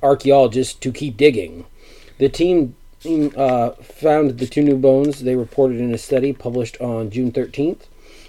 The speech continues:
The bone fragments of the front of a skull and a shin bone were likely washed into Tampao Ling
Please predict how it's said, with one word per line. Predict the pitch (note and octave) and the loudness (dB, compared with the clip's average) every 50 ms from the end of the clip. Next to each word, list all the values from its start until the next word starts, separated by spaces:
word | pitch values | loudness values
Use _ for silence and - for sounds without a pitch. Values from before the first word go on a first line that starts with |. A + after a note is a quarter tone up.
| - - - - - | -20 -20 -20 -16 -12
The | - | -4
bone | A#2+ C3+ D3 C#3+ C#3 | -2 0 0 0 0
fragments | - D3+ D3 C#3+ C#3 C3+ C3+ B2 - - - | 2 2 4 4 4 2 -2 -4 -6 -10 -8
of | - B2+ C3 B2 A2+ | -4 -2 -2 -2 -2
the | A2+ | -6
front | G#2 - - D3 D3 D#3+ - - | -6 -2 0 0 0 0 -4 -6
of | - C#3 A#2+ | -6 -4 -4
a | A#2+ | -4
skull | A2+ - - - - D3 C3+ C3 C3+ C#3+ D3+ D3 | -6 -8 -6 0 2 4 6 6 4 2 0 -2
and | - C#3+ B2+ | -4 -4 -4
a | B2 | -4
shin | A#2 - D3 D3 C#3 | -2 0 0 0 2
bone | B2 B2+ C3 C#3 C#3 C3+ C3 - - - - - | 2 2 2 0 -2 -4 -8 -12 -20 -20 -12 -2
were | - C3 C#3+ | 2 4 4
likely | C#3+ D3+ D#3+ E3+ E3+ E3+ D3+ | 6 4 4 4 2 2 0
washed | B2+ A#2 B2+ D3 D#3+ D#3+ - - | 2 2 4 4 4 4 2 -2
into | B2 B2 A#2 | -4 -4 -4
Tampao | A2 G#2+ - - C3+ B2+ B2 A#2 - B2+ B2 A#2+ A#2 A#2 | -4 -8 -8 -6 -4 -4 -4 -4 -4 -2 -2 -2 -2 -2
Ling | B2 B2 B2+ C#3+ D3 D3 | -2 -2 -4 -4 -6 -8